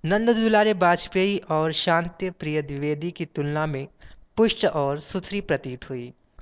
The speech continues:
साथ ही शास्त्रीय होने के कारण हिंदी पाठकों पर उसका अच्छा प्रभाव पड़ा। वही पृष्ठ तीन सौ पच्चीस। शांत प्रिय द्विवेदी के बारे में उनकी साफ राय थी कि, पृष्ठ संख्या सतहत्तर,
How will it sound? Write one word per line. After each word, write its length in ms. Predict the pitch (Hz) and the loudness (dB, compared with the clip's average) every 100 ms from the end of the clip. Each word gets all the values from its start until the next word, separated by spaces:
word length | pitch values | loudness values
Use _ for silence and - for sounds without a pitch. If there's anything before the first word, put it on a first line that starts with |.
| - | 2
साथ 180 | 202 208 247 | 4 4 2
ही 100 | 240 | 0
शास्त्रीय 580 | - 180 170 - 202 | 4 2 2 -4 -2
होने 340 | 208 175 165 170 | 0 0 -2 -2
के 140 | 165 | -4
कारण 380 | 156 147 143 156 | 0 0 0 -2
हिंदी 260 | 151 147 143 | -4 -4 -4
पाठकों 560 | 147 143 - - 175 | -2 -4 -6 -6 -6
पर 480 | 175 - 139 131 - _ - - _ - | -6 -4 -4 -4 -12 _ -20 -20 _ -6
उसका 340 | 202 - 220 | -6 0 0
अच्छा 400 | 196 175 - 220 | 0 -2 0 0
प्रभाव 460 | 214 147 131 147 147 | 0 -2 -2 -2 -2
पड़ा। 340 | 139 120 123 - _ 156 | -4 -6 -8 -14 _ -4
वही 440 | 156 147 175 202 _ - _ - | -2 -2 -6 -12 _ -20 _ -2
पृष्ठ 340 | 226 214 - 196 196 _ | 0 0 -4 -10 -12 _
तीन 160 | 160 156 | -6 -4
सौ 160 | - | -6
पच्चीस। 600 | - 147 - 127 120 - - _ _ - _ | -6 -8 -8 -10 -10 -14 -20 _ _ -20 _
शांत 400 | - 214 208 226 | 0 2 2 2
प्रिय 260 | 233 233 233 | -2 0 0
द्विवेदी 400 | 185 170 175 196 | 0 0 0 0
के 160 | 202 | 0
बारे 360 | 175 147 143 165 | 2 2 2 0
में 240 | 165 170 - _ _ _ - | -2 -6 -12 _ _ _ -6
उनकी 260 | 196 247 | -4 -4
साफ 400 | 233 190 170 180 | -2 2 2 2
राय 260 | 165 147 151 | 0 2 0
थी 180 | 151 151 | -4 -10
कि, 280 | - 120 - _ - | -10 -14 -16 _ 2
पृष्ठ 260 | 202 202 208 | 4 4 -2
संख्या 340 | 202 175 196 | -4 -2 -4
सतहत्तर, 580 | 175 151 131 - 160 | -2 -2 -4 -2 -4